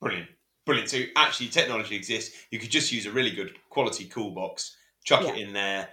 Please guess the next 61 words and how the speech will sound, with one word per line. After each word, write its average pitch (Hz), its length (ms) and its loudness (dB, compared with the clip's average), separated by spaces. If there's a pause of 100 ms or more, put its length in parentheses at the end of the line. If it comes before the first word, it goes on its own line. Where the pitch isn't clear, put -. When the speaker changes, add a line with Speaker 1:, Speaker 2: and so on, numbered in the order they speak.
(220)
Speaker 1:
make 113 160 6
sure 104 140 -4
there's 90 140 -10
no 98 120 -4
spare 92 320 -2
space, 95 380 -6
even 95 200 -10
put 98 120 -12
a 90 40 -8
couple 98 280 -4
of 85 80 -6
hot - 200 -4
bricks 101 280 -8
in 98 100 -10
there 95 160 -6
that 90 120 -10
you've 95 120 -12
already 90 220 -6
heated 95 320 -10
up 90 100 -8
at 87 60 -12
the - 80 -10
same 90 240 -8
time, 85 320 -6
Speaker 2:
Yeah. 151 160 -8 (220)
Speaker 1:
and 95 120 -6
away 95 220 0
you 87 180 -8
go. 85 240 0 (220)
You're 107 140 -2
not 107 120 -2
using 95 260 -6
any 92 140 -4
more 87 220 -8
energy. 87 480 -8
Okay, 95 320 -2
I - 80 -8
like 98 240 0
that. 82 220 -6 (180)
Slow 143 320 4
cooker. 131 240 -2
Speaker 2:
Yeah. 90 140 -4
Speaker 1:
I've 110 120 -2
got - 220 2
a - 20 -10
pl-, 131 300 2 (100)
plug-in 139 380 2
slow 139 360 2
cooker 127 340 -2
that 110 180 -4
trickles 117 460 -8
the 101 60 -12
juice 98 300 -6
out, 92 180 -2
hardly 123 360 -4
uses 113 380 -10
any 113 160 -4
Speaker 2:
Yeah. 110 80 -6
Speaker 1:
electric 165 360 -2
at 104 160 -12
all. 107 260 -8